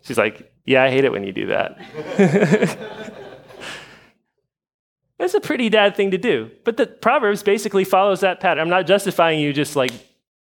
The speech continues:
berating and exacerbating, exacerbate, ex-, exasperating. Thanks, Nathan. Exasperating your sons. But it's a pretty dad thing to do. All right, we're gonna go through this passage one step at a time.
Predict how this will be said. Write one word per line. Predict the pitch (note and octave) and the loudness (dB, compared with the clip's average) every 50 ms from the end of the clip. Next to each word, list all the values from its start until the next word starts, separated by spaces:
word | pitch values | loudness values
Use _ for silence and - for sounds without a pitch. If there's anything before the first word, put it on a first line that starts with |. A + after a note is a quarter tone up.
| _ _ _ _ - | _ _ _ _ -2
berating | D3+ C3+ B2+ C#3 C#3 C#3 C3+ C#3 C#3 C#3 C3+ C3 | -2 0 2 2 2 2 2 2 2 2 0 -2
and | B2+ B2 A#2+ A#2+ A#2 - - - - - _ _ _ _ _ _ _ _ _ _ _ _ _ - | -2 -2 -4 -4 -6 -8 -10 -12 -12 -16 _ _ _ _ _ _ _ _ _ _ _ _ _ -6
exacerbating, | - A2+ A#2 C#3+ C#3 C#3 C3+ - C3+ C3 B2+ B2 A#2+ A#2+ A#2 A#2+ - - _ _ - | -4 0 2 4 4 2 2 0 -2 0 0 0 0 -2 -4 -6 -10 -14 _ _ -12
exacerbate, | G#2+ A2 - A2 G#2 G2+ - - - D3+ D3+ - - - _ _ - - _ _ _ _ _ _ _ - | -12 -8 -4 -4 -4 -4 -6 -8 -6 -6 -6 -6 -8 -16 _ _ -20 -20 _ _ _ _ _ _ _ -20
ex-, | - - - - - _ _ _ _ _ _ _ _ _ _ _ _ _ _ _ _ _ _ - | -18 -16 -16 -16 -18 _ _ _ _ _ _ _ _ _ _ _ _ _ _ _ _ _ _ -12
exasperating. | - A#2 A#2 G2+ G#2 G#2 - C#3 C#3 C3+ D3 C#3+ - - - - - C#3 C3+ C3+ C3 C3+ C3 B2+ B2+ B2+ A#2+ A#2+ A2+ G2+ F#2+ F2+ F2 F#2 - _ - | -10 -8 -6 -6 -4 0 2 2 4 4 2 0 -2 -6 -6 -2 0 0 2 2 2 2 2 2 2 2 0 0 0 -2 -4 -8 -12 -14 -12 _ -2
Thanks, | B2+ A#2 G#2 - - - | -2 -2 -2 -4 -6 -8
Nathan. | G#2+ F#2 - - - G#2 - - - - - - - - - - - _ _ _ _ - | -8 -10 -8 -10 -10 -12 -12 -16 -20 -18 -16 -14 -14 -16 -16 -20 -20 _ _ _ _ -8
Exasperating | A#2+ A2 G#2+ B2 C3 B2+ B2 - C3+ B2+ A#2+ A2 A2 | -8 -4 0 0 0 0 0 0 0 0 0 0 -2
your | A2 G#2 G2 | -4 -4 -4
sons. | - - - G2+ - - - - - - _ _ _ _ _ _ _ _ _ _ _ _ _ _ _ _ _ - | -4 -4 -4 -4 -4 -8 -10 -10 -12 -16 _ _ _ _ _ _ _ _ _ _ _ _ _ _ _ _ _ 0
But | E3 A3+ A3 | 2 4 4
it's | G#3 G#3+ | 4 2
a | A3+ | -2
pretty | A3 - A3+ G3 F#3+ F3 | -2 0 0 0 0 2
dad | E3+ E3+ E3 D#3+ D3 | 4 4 4 2 0
thing | - C#3+ B2+ | -4 -6 -6
to | C3+ B2 | -6 -10
do. | G#2+ F#2+ | -10 -12
All | F#2 - _ _ _ _ _ _ _ _ _ _ _ _ _ _ _ - - C3+ | -16 -18 _ _ _ _ _ _ _ _ _ _ _ _ _ _ _ -8 -6 -6
right, | C3 B2 | -4 -2
we're | D3 | 0
gonna | F#3 F#3+ G3+ | 0 2 2
go | F3 A3+ A#3 B3 | 4 4 4 4
through | A#3+ B3+ B3 | 2 0 -2
this | A3 B3 A3+ - | -2 -2 -2 0
passage | - G#3 F#3 F#3 F#3 G3+ F#3+ D3+ D#3 | 2 2 2 2 2 -2 -4 -2 -2
one | D#3+ F3 F3 E3+ | 0 0 0 0
step | E3+ - E3 D3+ D3 D3 | -2 0 0 0 0 0
at | C3+ B2 | -2 -2
a | A#2 | -2
time. | - - A2+ F#2+ F2 F2 | -4 -6 -8 -8 -10 -12